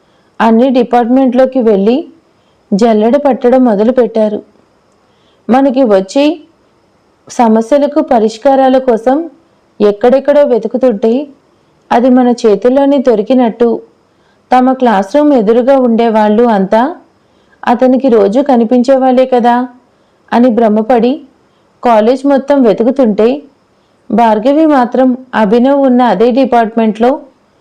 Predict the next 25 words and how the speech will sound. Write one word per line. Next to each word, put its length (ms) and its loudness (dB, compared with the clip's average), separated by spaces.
వాళ్ళ 280 2
క్లాస్ 460 -2
రూమ్ 160 4
ఎదురు 280 0
క్లాస్లోనే 640 0
ఉందని 520 0
ఎవరూ 340 2
ఊహించలేకపోయారు. 1120 0
ఆ 140 2
రోజు 300 2
జరిగిన 440 0
ఒక 160 -2
వింత 320 0
ఇన్సిడెంట్ 600 0
జరగకపోయి 720 0
ఉంటే 380 -2
ఇక 160 0
వాళ్ళకి 440 0
ఇంకో 260 0
నెల 240 0
పాటు 320 -2
వెతికినా 520 0
కూడా 460 -2
భార్గవి 560 0
కనిపించకపోయేదేమో. 1300 0